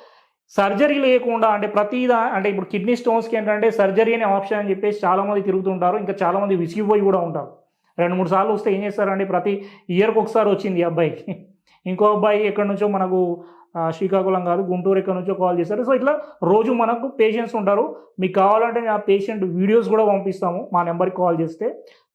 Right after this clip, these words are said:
చూడండి మీరు టెస్టిమోనియల్ వీడియోస్. ఇది ఒకవేళ ఇప్పుడు, ఇప్పుడు మీరు ఒకవేళ చూస్తున్నప్పుడు మీరు ఏమైనా మెడిసిన్స్ వాడాలనుకుంటే, up to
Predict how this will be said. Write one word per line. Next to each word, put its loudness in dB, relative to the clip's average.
చూడండి 2
మీరు -6
టెస్టిమోనియల్ 2
వీడియోస్. 0
ఇది 0
ఒకవేళ 4
ఇప్పుడు, 0
ఇప్పుడు 0
మీరు 2
ఒకవేళ 2
చూస్తున్నప్పుడు -2
మీరు 2
ఏమైనా 2
మెడిసిన్స్ -2
వాడాలనుకుంటే, 0
up -4
to 0